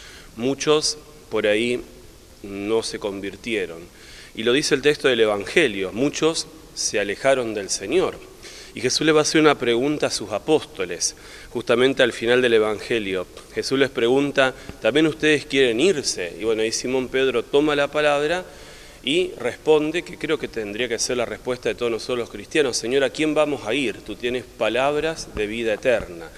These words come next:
Entonces creo que también esta reflexión y este versículo de, de la respuesta de Simón Pedro en este tiempo nos viene bien a nosotros. Es decir, necesitamos de Jesús, tenemos que buscarlo a Él, ¿y a quién vamos a ir?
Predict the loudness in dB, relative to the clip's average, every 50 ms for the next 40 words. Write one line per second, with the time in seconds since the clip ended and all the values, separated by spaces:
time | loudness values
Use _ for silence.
0 | -18 -18 -18 -18 -18 -18 -18 -20 -16 -12 -8 -4 -2 0 2 2 2 2 2 0
1 | 0 0 0 2 2 0 0 -2 0 0 0 2 0 0 -4 -6 -6 -6 -6 -4
2 | -2 0 0 2 2 0 0 -2 -4 -2 0 2 2 2 0 0 0 -2 0 -2
3 | -4 -4 -4 -2 0 2 2 2 0 -4 -10 -16 -16 -14 -8 -4 -2 -2 -2 -2
4 | -4 -6 -8 -10 -12 -10 -6 -6 -6 -6 -6 -6 -6 -6 -4 -2 -4 -4 -4 -4
5 | -4 -4 -2 -4 -4 -4 0 2 2 2 2 0 0 -2 -4 -4 -6 -12 -18 -20
6 | -20 -20 -20 -20 -20 -18 -4 0 0 0 0 -2 -2 -2 -2 -2 0 0 -2 -2
7 | -2 -2 -4 -4 -2 -2 -2 0 0 0 0 0 -2 -2 -2 -4 -2 -2 2 4
8 | 4 4 2 -2 -10 -10 -10 -10 -10 -10 -10 -10 -8 -6 -6 -4 -6 -6 -6 -8
9 | -6 -6 -4 2 2 4 4 4 2 0 0 -2 -6 -8 -6 -6 -4 -4 -4 -4
10 | -6 -8 -12 -16 -18 -20 -20 -20 -18 -12 -6 -4 -2 -2 -2 -4 -6 -6 -6 -6
11 | -8 -10 -2 2 2 4 4 4 2 2 0 0 0 0 -2 -4 -8 -12 -16 -18
12 | -8 -6 -6 -6 -4 -4 -4 -4 -2 -2 -4 -6 -6 -6 -8 -6 -6 -6 -6 -6
13 | -8 -10